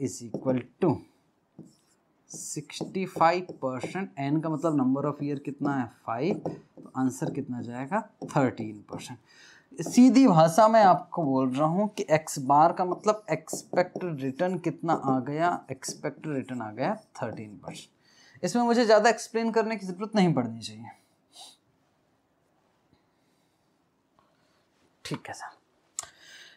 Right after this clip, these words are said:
it means अगर कोई मुझसे बोले कि ये जो कंपनी है जिसमें आप इन्वेस्टमेंट कर रहे हो, ये कंपनी जिसमें आप इन्वेस्टमेंट कर रहे हो, उसमें कितना परसेंटेज कमाई होने वाली है फ्यूचर में, ये कमाई कब की है? दस परसेंट, पन्द्रह, ये पास्ट की।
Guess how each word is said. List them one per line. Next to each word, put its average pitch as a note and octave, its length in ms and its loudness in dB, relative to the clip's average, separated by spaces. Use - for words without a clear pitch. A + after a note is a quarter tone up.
it A3+ 80 6
means B2+ 320 4
अगर A#3 220 6
कोई B3+ 240 6
मुझसे A3 320 2
बोले D#3 360 2
कि G3+ 140 -8
ये G#3 240 6
जो B3 160 6
कंपनी F#3+ 520 4
है D3 160 6
जिसमें F3+ 300 2
आप G#3+ 220 6
इन्वेस्टमेंट E3 680 2
कर C3 240 4
रहे A2+ 140 -8
हो, - 220 -16
ये A#3 120 8
कंपनी G#3+ 440 0
जिसमें G3 260 -2
आप G3 160 6
इन्वेस्टमेंट E3+ 680 0
कर D#3 140 4
रहे F#3 80 6
हो, G#3 60 8
उसमें G#3+ 280 2
कितना B3 420 6
परसेंटेज A#3+ 640 4
कमाई G#3 460 6
होने E3 280 4
वाली D#3+ 300 4
है B3+ 60 4
फ्यूचर B3+ 640 6
में, A#2 200 -12
ये C4+ 180 6
कमाई C4 380 4
कब C#4 300 2
की G#3+ 80 0
है? F3 80 6
दस G3+ 280 0
परसेंट, G#3+ 280 0
पन्द्रह, F#3+ 240 -4
ये B3+ 80 4
पास्ट A3+ 440 4
की। - 260 -20